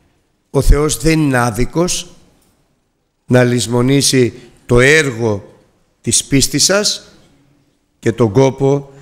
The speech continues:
της αγάπης τον οποίον εδείξατε στον χάριν του Χριστού, στο όνομα του Χριστού υπηρετήσατε στους Αγίους και υπηρετούντες. Μπορεί να μην είσαστε έτσι πως πρέπει να είσαστε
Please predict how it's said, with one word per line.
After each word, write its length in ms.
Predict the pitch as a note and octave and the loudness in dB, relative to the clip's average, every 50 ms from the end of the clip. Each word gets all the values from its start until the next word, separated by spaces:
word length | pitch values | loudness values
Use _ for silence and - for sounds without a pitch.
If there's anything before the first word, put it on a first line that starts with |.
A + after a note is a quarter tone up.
| - - _ _ | -20 -20 _ _
της 200 | - A#2 - - | -4 -2 0 0
αγάπης 560 | A#2+ A2 B2+ B2+ B2+ C3 - - C3 - - | 0 0 2 0 0 0 -2 -6 -8 -8 -6
τον 180 | - C3 B2 | -4 -2 -2
οποίον 360 | A#2+ A2+ A2+ - B2+ B2 A#2+ A#2+ | -2 -4 -2 -2 0 0 2 0
εδείξατε 560 | A#2 G#2 A#2+ C3 B2 - - B2 A2 - A#2+ | 0 -2 -2 -4 -2 -2 -4 -4 -4 -4 -4
στον 420 | - - - B2 B2+ B2+ B2 A2+ - - - _ | -4 0 0 0 2 0 -2 -4 -8 -14 -20 _
χάριν 500 | - - - D3+ C#3+ C#3 C3+ C#3 C3 A#2+ - | -10 -4 0 0 2 2 0 -2 -2 -4 -6
του 100 | B2+ A#2+ | -8 -8
Χριστού, 540 | - - A#2+ A2+ - - - D3+ D#3+ F3 | -6 -6 -6 -4 -4 -2 0 0 0 0
στο 200 | E3+ - - C3+ | -2 -4 -4 -2
όνομα 320 | C#3 C3+ C3 C3 B2+ B2 B2 | -2 0 0 0 -2 -2 -4
του 120 | - A#2+ | -6 -12
Χριστού 600 | A2 - A#2+ A2+ - - C#3+ C#3 C3+ C3 B2+ - - - - - _ _ | -12 -10 -8 -8 -8 -4 -2 -2 -2 -2 -2 -6 -12 -20 -20 -20 _ _
υπηρετήσατε 880 | - B2 A2 - C3 B2+ A#2+ A#2+ A2+ - C3+ C3+ - - B2+ B2+ B2 A#2+ | -8 -6 0 2 2 2 2 2 0 -2 -2 0 0 0 0 -2 -2 -4
στους 320 | A2 - - A#2 A2+ - | -4 -6 -8 -8 -6 -2
Αγίους 460 | B2 A#2+ A#2 A2 A#2+ B2 B2 A#2 - | -2 -2 0 2 2 2 2 0 -2
και 100 | - - | -4 -4
υπηρετούντες. 840 | B2 A#2 - - A2+ A2 A2 G2+ - A2 G#2 - D2 - - - - - _ _ _ _ _ _ _ _ _ _ _ _ _ - _ _ _ _ _ _ _ _ _ _ _ _ _ _ _ _ _ _ _ _ _ _ _ _ _ _ | -6 -4 0 0 0 0 0 -4 -8 -10 -10 -10 -12 -12 -12 -14 -16 -20 _ _ _ _ _ _ _ _ _ _ _ _ _ -20 _ _ _ _ _ _ _ _ _ _ _ _ _ _ _ _ _ _ _ _ _ _ _ _ _ _
Μπορεί 760 | - C3+ D#3+ E3+ F3+ G3+ G#3 G3 F#3 E3+ D#3 B2 - - - - | 2 4 4 4 4 2 2 2 2 0 -4 -6 -12 -20 -18 -12
να 240 | C#3 D3+ E3 E3+ E3 | -6 -2 0 0 0
μην 320 | E3+ G3 A#3 A#3+ A#3 A3 | 0 0 -2 -2 -2 0
είσαστε 760 | A3 G#3+ G3 - - F3 D#3 C#3 - - D3+ C#3 B2 A#2 - - | 0 0 2 2 0 0 -2 -4 -4 -4 -2 -4 -4 -4 -6 -2
έτσι 360 | D#3+ E3 E3+ E3 - - - | 0 0 0 0 -2 -6 -4
πως 240 | - D#3 C#3 - - | -4 0 0 0 0
πρέπει 380 | - - F#3+ G3 F3+ - D#3 | 2 2 2 2 2 0 -2
να 160 | C#3+ C3+ C3+ C3+ | -2 -2 -2 0
είσαστε 640 | C3 - D#3+ D#3+ D#3 - - A3+ A3+ - - - | -2 -2 -2 -4 -4 -2 -2 -2 -2 -4 -8 -20